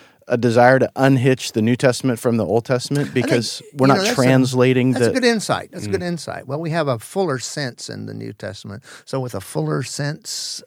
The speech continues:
Speaker 3: Mm.
Speaker 2: uh, we can do away with the old?
Speaker 3: Mm.
Speaker 2: No, uh, let's look and see how the New Testament quotes and uses the old, and it's far more than a fuller sense.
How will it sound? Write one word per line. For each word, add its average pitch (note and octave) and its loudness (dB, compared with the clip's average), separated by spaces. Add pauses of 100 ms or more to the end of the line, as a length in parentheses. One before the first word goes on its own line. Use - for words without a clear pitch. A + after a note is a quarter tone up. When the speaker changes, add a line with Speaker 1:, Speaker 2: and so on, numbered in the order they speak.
Speaker 3:
Mm. A#2+ -6
Speaker 2:
uh, - -6
we A#2 -6
can A#2+ -10
do B2+ -6
away B2 -6
with F3 -10
the F3 -12
old? F3 -8
Speaker 3:
Mm. G2 -4 (420)
Speaker 2:
No, D#3+ -2
uh, B2+ -2
let's C#3+ -8
look E3 -8
and A#2 -8
see E3+ -6
how B2 -8
the F3 -6
New D#3 -6
Testament C#3+ -12
quotes C#3+ -10
and A2 -10
uses C#3 -10
the B2+ -8
old, C3 -8
and C3+ -10
it's - -16 (380)
far A3+ -6
more F3 0
than C3 -2
a A2 -6
fuller C#3+ -8
sense. - -12